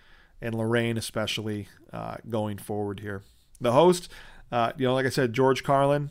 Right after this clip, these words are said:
had four appearances. Gave him a three for four bet, seven fifty. He never appeared in a sketch, but he was a solid contributor. I think without George, uh, this episode is a lot worse. So I think ultimately he came in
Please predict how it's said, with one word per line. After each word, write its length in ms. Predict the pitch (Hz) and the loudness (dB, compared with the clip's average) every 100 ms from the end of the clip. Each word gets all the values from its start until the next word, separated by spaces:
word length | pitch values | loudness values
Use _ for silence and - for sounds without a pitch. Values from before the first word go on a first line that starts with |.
| - | -8
had 220 | 123 120 | -6 -6
four 260 | - 143 135 | -2 2 2
appearances. 720 | 123 143 143 135 147 147 - _ - - _ _ - - - - | 2 -2 -2 0 -2 -2 -10 _ -20 -20 _ _ -20 -18 -16 0
Gave 180 | 143 135 | 2 4
him 60 | |
a 40 | 127 | 0
three 260 | - 147 | 2 2
for 120 | 123 120 | 2 0
four 300 | - 139 135 | 4 4 6
bet, 280 | 131 - | 4 2
seven 260 | - 135 123 | 0 2 2
fifty. 420 | 113 135 127 127 - - - | 0 0 0 -6 -10 -20 -20
He 120 | - 127 | -6 2
never 180 | 135 | 4
appeared 320 | 127 - 147 131 | 4 4 2 2
in 40 | |
a 40 | |
sketch, 460 | 120 - 127 123 - | -4 0 0 0 -4
but 120 | 117 | -2
he 60 | 113 | 0
was 160 | 113 | -2
a 60 | - | -2
solid 380 | - 120 117 113 | 0 2 2 0
contributor. 640 | 117 104 123 113 113 110 - - - - - - - - - - _ - - - - | -4 -2 0 0 0 -2 -6 -20 -20 -20 -20 -20 -20 -20 -20 -20 _ -20 -20 -20 6
I 80 | 139 | 8
think 160 | 156 | 8
without 320 | 139 139 151 127 | 8 10 10 8
George, 600 | 127 135 135 131 - - - | 4 4 4 0 -6 -10 -4
uh, 420 | 117 110 107 104 - - - - | 0 0 0 -4 -10 -20 -20 -12
this 300 | - 123 120 | 0 2 4
episode 460 | 131 131 - 120 117 | 2 0 2 4 4
is 100 | 110 | 2
a 60 | |
lot 300 | 104 110 107 | 2 2 2
worse. 420 | 113 104 92 - - - - - - | -2 -4 -4 -10 -14 -20 -20 -20 -14
So 240 | - 110 | -4 0
I 120 | 104 131 | 2 2
think 160 | 123 | 0
ultimately 460 | 113 117 120 113 107 | 0 -2 -4 -6 -6
he 140 | 110 | -6
came 280 | - 123 113 | -6 -4 -2
in 280 | 110 107 | -2 -4